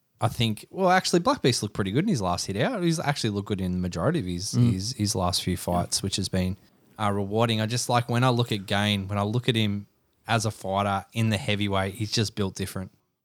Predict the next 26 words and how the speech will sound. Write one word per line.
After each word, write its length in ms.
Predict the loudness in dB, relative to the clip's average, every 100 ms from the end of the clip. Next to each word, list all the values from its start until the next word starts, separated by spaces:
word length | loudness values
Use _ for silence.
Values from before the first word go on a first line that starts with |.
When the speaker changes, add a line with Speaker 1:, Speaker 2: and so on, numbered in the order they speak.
| _ _
Speaker 1:
I 80 | 2
mean, 160 | 4
he 60 | 4
wasn't 320 | 4 2 -2
overly 360 | 2 2 4 0
convincing 520 | 2 2 2 2 0
in 80 | 0
the 80 | 2
last 320 | 2 2 0
one 140 | -2
either, 480 | -2 -2 2 2 0 -6 -2
but 240 | -2 0
he 120 | -2
got 180 | 0 -2
it 120 | 0
done. 280 | 2 2 2 -6 -20 _ _
But 140 | 0
I 80 | 2
do 320 | 0 2 2
think 220 | 2 -2
he's 160 | -2 -2
too 140 | -2
much 240 | -2 -2 -6
of 40 |
Derek 260 | -4 -4 -4
Lewis. 400 | -8 -2 -2